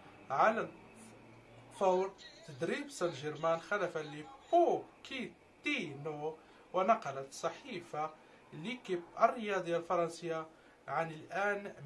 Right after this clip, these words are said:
ميغالياتشيو مستشار زيدان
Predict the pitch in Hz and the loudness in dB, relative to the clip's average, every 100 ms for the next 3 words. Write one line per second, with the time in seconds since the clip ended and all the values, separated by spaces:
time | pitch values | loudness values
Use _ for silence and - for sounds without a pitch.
0 | 139 156 233 190 - 180 180 175 180 220 | -12 -6 -6 -6 -2 0 0 -2 4 6
1 | 226 - - - - - - - 196 190 | 6 0 -18 -20 -14 -8 -8 -8 -8 -2
2 | 190 185 180 - - - 175 - 180 175 | -2 -2 -6 -20 -20 -12 -10 -4 -4 0
3 | 202 202 147 160 160 175 175 | 0 0 -4 -10 0 2 2